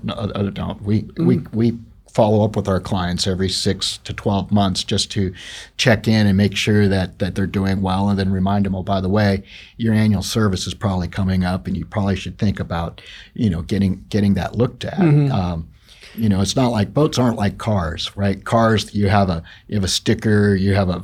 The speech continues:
Speaker 1: y-, your car, c-, a lo-, a little sensor comes off and
Speaker 2: Right.
Speaker 1: says,
Speaker 2: That's
Speaker 1: "Oh."
Speaker 2: annoying. Change your oil, <laughs> change, and you finally give it up and go get the oil change, right?
Speaker 1: Right.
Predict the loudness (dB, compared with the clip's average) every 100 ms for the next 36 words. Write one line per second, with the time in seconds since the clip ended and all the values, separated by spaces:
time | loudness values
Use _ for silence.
0 | -2 0 0 -2 -2 0 2 2 0 -8
1 | -6 -4 0 0 2 2 2 2 2 4
2 | 2 2 4 4 2 2 0 0 0 2
3 | 0 -2 -6 0 2 2 2 4 2 2
4 | 0 0 -2 0 2 2 2 2 0 2
5 | 0 0 0 2 4 2 2 2 2 0
6 | -2 0 4 4 4 2 0 0 -2 0
7 | 2 4 2 0 -6 -6 -2 4 6 6